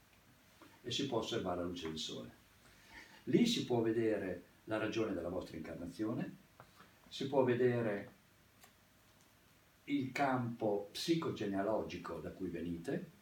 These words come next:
quindi qual è la storia della vostra famiglia che vi ha motivato a entrare dentro questa esistenza. Vi ricordo che alla luce di quello che negli ultimi anni abbiamo osservato, il progetto psicogenealogico familiare viaggia sull'ottanta per cento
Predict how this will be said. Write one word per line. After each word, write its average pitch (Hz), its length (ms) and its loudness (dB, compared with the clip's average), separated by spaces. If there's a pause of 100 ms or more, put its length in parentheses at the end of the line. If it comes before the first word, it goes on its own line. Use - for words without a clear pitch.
(220)
quindi 90 280 -4
qual 101 200 -2
è 101 100 2
la 95 80 -4
storia 95 440 -4
della 87 180 -6
vostra 90 340 -6
famiglia 90 560 -4
che 87 140 -8
vi 87 140 -6
ha 92 100 -2
motivato 92 720 -2
a 80 80 -6
entrare 82 560 -8
dentro 80 360 -8
questa 78 540 -10 (1000)
esistenza. 92 760 -4 (340)
Vi 131 100 2
ricordo 135 500 6
che 113 100 -4
alla 113 160 2
luce 131 300 2
di 107 60 0
quello 113 260 2
che 92 200 -2
negli 101 160 -2
ultimi 113 360 0
anni 101 240 0
abbiamo 98 260 -2
osservato, 87 760 -4 (840)
il - 120 -6
progetto 127 500 2
psicogenealogico 117 880 0
familiare 110 680 0
viaggia 107 380 0
sull'ottanta 110 640 0
per 98 220 -4
cento 92 580 -4